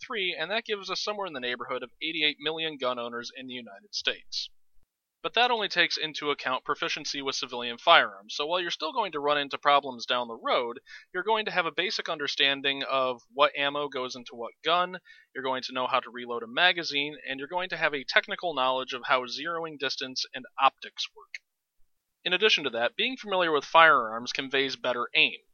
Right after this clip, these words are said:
The average among my gun-owning friends and myself is about an eighty-one percent accuracy with pistols and about a ninety percent accuracy with basic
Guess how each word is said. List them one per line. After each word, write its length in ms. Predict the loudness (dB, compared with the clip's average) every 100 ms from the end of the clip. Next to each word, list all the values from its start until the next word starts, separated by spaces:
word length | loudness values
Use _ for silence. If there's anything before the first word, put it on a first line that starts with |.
| _ -20 -20 -20 _ _
The 140 | -2 2
average 420 | 2 2 -2 0 4
among 380 | 6 4 2
my 160 | 2 2
gun-owning 400 | 2 0 0 -2
friends 260 | 0 0 0
and 80 |
myself 540 | -4 -2 0 0 -2 -4
is 160 | -4
about 240 | 2 4 4
an 80 | 0
eighty-one 460 | -2 -2 -2 -2 -2
percent 340 | 0 2 2 4
accuracy 600 | 0 0 -4 -4 -4 -6
with 160 | -8
pistols 560 | -2 -2 -2 -6 -6 -8 -12 -20 -8
and 80 | 2
about 160 | 4 4
a 100 | 6
ninety 360 | 4 4 -2
percent 340 | -2 2 4 4
accuracy 580 | 2 0 -4 -2 -2
with 240 | 0 -2 -4
basic 300 | -6 -6